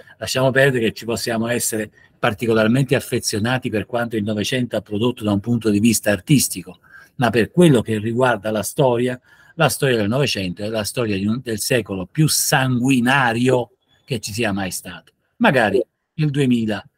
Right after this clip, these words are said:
come dire, sta lavorando per essere anche peggio,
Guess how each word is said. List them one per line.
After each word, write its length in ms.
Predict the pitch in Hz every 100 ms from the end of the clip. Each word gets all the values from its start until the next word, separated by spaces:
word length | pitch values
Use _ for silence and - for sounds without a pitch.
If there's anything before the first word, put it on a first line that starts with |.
| _ _ _ _ _ _ _ _
come 160 | - 117
dire, 200 | 107 98
sta 220 | - 135
lavorando 720 | 131 131 135 131 127 120 117 110
per 220 | 120 117
essere 400 | 120 - 120 113
anche 300 | 113 104 107
peggio, 600 | 123 101 85 - 98